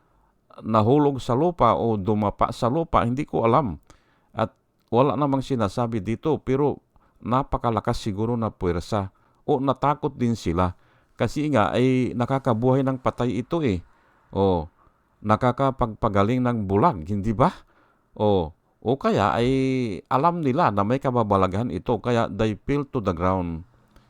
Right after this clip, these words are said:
Yung humuhuli sa kanya. So, he asked them again,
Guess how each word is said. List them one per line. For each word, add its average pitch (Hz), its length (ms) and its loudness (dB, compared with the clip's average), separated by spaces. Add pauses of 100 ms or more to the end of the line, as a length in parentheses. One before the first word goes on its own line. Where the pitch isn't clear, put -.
(160)
Yung 135 240 -2
humuhuli 117 480 0
sa 117 160 -6
kanya. 90 560 -2 (640)
So, 175 640 4
he 156 160 0
asked 175 320 0
them 165 320 -4
again, 101 560 2